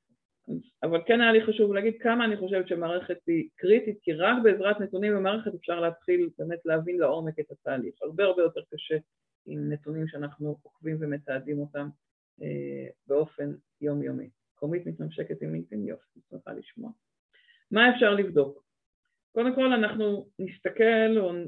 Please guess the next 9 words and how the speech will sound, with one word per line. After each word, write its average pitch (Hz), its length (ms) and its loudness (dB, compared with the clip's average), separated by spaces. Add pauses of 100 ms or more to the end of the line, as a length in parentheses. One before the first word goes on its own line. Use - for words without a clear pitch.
(100)
תראו 190 240 2
מדדים 208 380 4
שונים 214 260 -2
שנדבר 190 460 0
עליהם, 185 360 0 (560)
אה, 156 240 0 (140)
חלקם 226 640 2
נוגעים 196 380 0
לתהליך, 190 720 -2